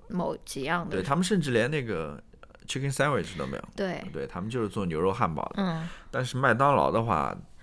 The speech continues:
Speaker 2: 它，我觉得它还是，还是菜单还是最丰富的，所以，
Speaker 1: 是的。
Speaker 2: 而且它菜单里面，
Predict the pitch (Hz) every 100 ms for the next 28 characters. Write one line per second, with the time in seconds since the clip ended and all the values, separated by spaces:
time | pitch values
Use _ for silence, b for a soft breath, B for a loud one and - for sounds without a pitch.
0 | B - 90 90 82 69 - - 82 85
1 | 85 92 90 90 - 78 62 55 50 -
2 | B B B - - 90 113 90 - 107
3 | 101 113 127 107 85 85 107 92 69 -
4 | 101 143 190 160 - 143 156 147 160 143
5 | 156 107 87